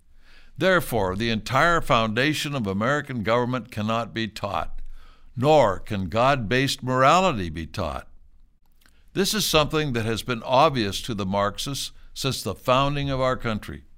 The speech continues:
Since the Declaration of Independence declares that we are now independent, independent not only from Britain, but the entire world, this comes in conflict with the Marxist idea of a one-world government.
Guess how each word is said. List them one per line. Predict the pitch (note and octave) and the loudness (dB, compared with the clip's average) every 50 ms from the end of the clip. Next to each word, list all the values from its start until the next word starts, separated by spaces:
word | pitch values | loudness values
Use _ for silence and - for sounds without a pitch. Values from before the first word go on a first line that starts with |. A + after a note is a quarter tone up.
| - - - _ _ _ _ _ _ _ _ - - - - - - - | -20 -20 -20 _ _ _ _ _ _ _ _ -20 -20 -20 -20 -20 -14 -8
Since | - - D#3+ D#3 - - | -4 -2 -2 0 0 -2
the | C#3 A2+ | -2 -4
Declaration | F2+ D#2+ G#2+ C#3+ E3+ E3+ - F3 E3+ D#3+ D#3 D#3 D3 - B2 | -2 0 0 0 0 0 0 0 0 0 0 0 -2 -4 -4
of | A#2 G#2+ F#2 | -4 -4 -4
Independence | G#2 F#2+ F#2 F#2 - - B2 B2+ D3 D#3+ D#3+ E3 C#3+ - | -4 -6 -6 -6 -4 -2 -2 0 0 0 -2 -4 -6 -6
declares | - G#2+ G2 - - - B2+ C3+ C#3+ D3+ D#3 D3 C3+ | -6 -8 -8 -8 -6 -2 0 0 0 0 -2 -4 -4
that | C3 G#2 | -6 -6
we | G2 G#2 G2 | -4 -4 -4
are | F#2 F#2 | -2 0
now | G#2 A2 A2 G#2 - | 2 2 2 2 0
independent, | A#2+ A#2 A#2 C#3 E3 F#3 - - D#3 G2 F#2 G#2 A#2+ - - - - - - - - - - - | -2 -4 -4 -2 -4 -4 -2 0 0 0 0 -2 -6 -8 -10 -14 -18 -18 -18 -18 -18 -18 -12 -8
independent | G2+ A2 C3+ E3 - - D#3 C3+ B2+ B2+ A#2+ A2 | -6 -4 -4 -4 0 0 2 2 2 0 -2 0
not | A2 G2+ G#2 A2+ A2+ | 0 2 2 4 2
only | B2 B2+ C3 B2+ A2+ | 2 0 0 -2 -2
from | - G#2+ G2 F#2 | -4 -4 -4 -2
Britain, | E2 G#2 C#3 F3 - - A#2+ G2+ G2+ G2+ - | 0 2 2 2 2 0 -4 -6 -6 -6 -8
but | G2 G2 - | -8 -8 -6
the | A2 G#2 | -4 -4
entire | G2+ G2 - B2 A#2+ A#2 A2+ G#2 G#2 | -4 -2 0 2 2 2 2 2 2
world, | A2+ C3+ D#3 D#3+ C3 G#2 G#2 G#2+ G#2 - _ _ _ _ _ _ _ _ - | 0 0 2 2 0 0 0 -2 -6 -12 _ _ _ _ _ _ _ _ -6
this | - C3+ E3+ E3+ - - | -2 -2 0 0 -2 -2
comes | - D#3+ D3+ D#3 D#3 D3+ - - | 0 2 2 2 2 0 -4 -6
in | A#2 C#3+ C#3+ C#3 C3+ | -8 -6 -6 -6 -6
conflict | - - C3+ C#3 C#3+ D3 C3+ - - G#2 F#2+ F2 - - | -4 0 0 0 0 0 -2 -6 -6 -8 -8 -8 -8 -10
with | G2 F2+ | -10 -8
the | - F#2 | -8 -6
Marxist | F#2 F#2+ A#2 D3 F3 F3 - - A#2 G2 - - | -4 -2 0 0 0 0 -2 -4 -6 -6 -8 -8
idea | F#2 F#2 F#2 F2+ E2+ F#2 G2 G#2+ A2 A2 - - - - - | -6 -6 -6 -6 -6 -6 -6 -6 -6 -8 -10 -16 -20 -16 -12
of | - G#2+ G2 | -8 -6 -4
a | G2 G2 | -2 -2
one-world | F#2 F#2 F#2+ A2 B2 B2+ B2+ C3 C3 B2+ A#2+ G#2+ G#2+ G#2+ G#2+ A2 G#2+ G#2 G#2 F#2+ D#2 C#2+ | -2 -2 2 2 4 4 4 2 0 -2 -4 -4 -4 -2 -2 0 0 -2 -4 -6 -6 -4
government. | G2 F2+ F2+ F2 E2+ F2 E2+ D#2 - | -2 -2 -2 -2 -4 -6 -8 -8 -8